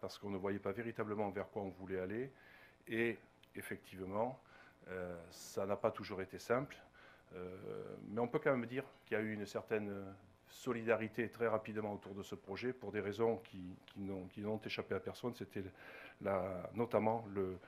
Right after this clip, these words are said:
la décentralisation arrivant à, à vue. Euh, quatre ans, c'est donc, c'est donc long, mais c'est donc court aussi quand on s'attaque à un projet, euh, d'une telle dimension. Euh,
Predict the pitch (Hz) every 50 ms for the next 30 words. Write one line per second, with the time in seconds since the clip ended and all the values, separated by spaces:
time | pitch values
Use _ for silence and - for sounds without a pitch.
0 | - - - - 98 98 95 120 - - 107 104 - 104 101 92 95 95 92 -
1 | - 110 110 - - - - - - 85 82 95 92 90 104 107 101 98 95 92
2 | 90 - - - - - - - 113 110 - 98 90 - - - - - - -
3 | - - - - - - - - - - - - 127 127 127 131 131 127 123 120
4 | 120 117 - - - - - - - - - - 151 147 - - 175 165 156 151
5 | 135 - - - - - - - 131 117 127 123 120 120 110 - - - - -
6 | - - - - - - - - - - - - - - 120 110 110 104 104 98
7 | 120 113 120 135 - 185 - - - - - - - - - - - - - 101
8 | 101 104 101 - 117 101 104 113 113 107 - - 127 113 107 113 107 - - 107
9 | 104 117 - - - 101 98 95 - 98 98 98 98 - - 101 95 - 107 101
10 | - 104 95 95 - - 107 98 101 110 113 110 104 95 92 92 92 90 98 98
11 | 98 92 - 113 101 101 98 98 95 98 95 - - 127 135 160 165 - - -
12 | - - - - - - - - - - - 98 101 107 104 104 107